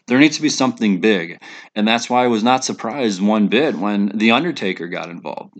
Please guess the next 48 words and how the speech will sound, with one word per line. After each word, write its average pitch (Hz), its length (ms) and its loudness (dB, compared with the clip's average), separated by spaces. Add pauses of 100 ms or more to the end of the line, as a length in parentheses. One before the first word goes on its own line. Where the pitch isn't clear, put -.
(200)
You 104 120 -4
know, 101 120 2
W 113 300 2
W 131 160 2
E 117 40 2
put 120 240 -2
so 117 180 2
much 107 240 2
into 131 220 0
this 101 180 0
story 92 280 -2
where 101 160 0
you 107 140 2
knew 117 180 4
something 104 460 -2
else 92 240 -2
was 92 160 -8
coming. 90 340 -6
It 92 80 -6
wasn't 101 300 -4
just 101 180 -4
Shane, 101 400 -2
Elias, 92 600 -2
and 90 180 -6
the 90 40 -6
stud 98 320 -4
Drew 98 180 -4
McIntyre, 92 760 -4
you 98 120 -8
know, 92 160 -8
just 92 240 -12
doing 107 220 0
their 92 100 -4
thing. 85 400 -8 (480)
The 113 160 2
Undertaker's 110 680 2
been 92 220 -6
brought 80 240 -6
in, 76 120 -12
and 90 80 -6
now 104 180 0
Roman 110 340 2
Reigns, 104 360 0
and 98 80 0
now 104 240 4
it 95 60 -4
feels 117 380 0
like, 95 360 -2